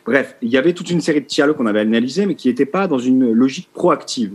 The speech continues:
avec cette idée vraiment d'agir directement sur les transitions et de pouvoir, à un moment donné, créer ces espèces, enfin, ces espaces qui, euh, permettraient à tout à chacun de pouvoir agir sur les transitions.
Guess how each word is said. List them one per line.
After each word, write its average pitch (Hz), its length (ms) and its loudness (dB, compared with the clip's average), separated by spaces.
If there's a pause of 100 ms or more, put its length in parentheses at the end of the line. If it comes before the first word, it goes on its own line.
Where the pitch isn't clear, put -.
(120)
avec 107 160 -4
cette 127 240 -8
idée 156 100 0
vraiment 147 300 0
d'agir 135 440 0
directement 127 540 0
sur 120 160 -4
les 110 80 2
transitions 117 480 -4
et 98 60 -8
de 98 40 -20
pouvoir, 123 300 0
à 110 40 -2
un - 20 -2
moment 113 240 2
donné, 143 260 0 (400)
créer 160 320 2
ces 131 180 -4
espèces, 117 340 -2 (200)
enfin, 92 200 -4
ces 113 240 -2
espaces 147 500 -2 (340)
qui, 160 320 2
euh, 110 160 4
permettraient 120 440 -2
à 127 40 -2
tout - 160 -6
à 123 60 2
chacun 139 320 -4
de 143 60 -6
pouvoir 123 260 -2
agir 117 240 -4
sur - 100 -8
les 104 80 -2
transitions. 107 400 -8